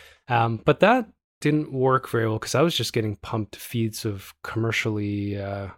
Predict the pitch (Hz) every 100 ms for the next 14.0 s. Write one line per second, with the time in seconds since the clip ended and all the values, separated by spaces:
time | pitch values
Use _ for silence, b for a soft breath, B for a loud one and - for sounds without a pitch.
0 | _ _ _ _ 117 117 113 113 107 104
1 | 101 _ _ - 107 113 101 - 107 110
2 | 107 104 98 98 - 101 92 92 98 101
3 | 92 - 110 101 113 120 120 110 113 104
4 | - _ _ _ _ _ - 139 127 123
5 | - 135 123 - 123 117 123 117 110 113
6 | 113 117 117 110 - 120 143 123 - 117
7 | 120 139 127 - 135 117 139 - 139 131
8 | - - 165 - _ B B B B B
9 | B B - 139 202 - 165 - 165 175
10 | - - 160 - - 147 127 120 117 -
11 | _ _ _ _ _ - 151 170 156 185
12 | 202 165 160 143 143 123 123 110 104 110
13 | - 117 110 110 113 104 101 113 135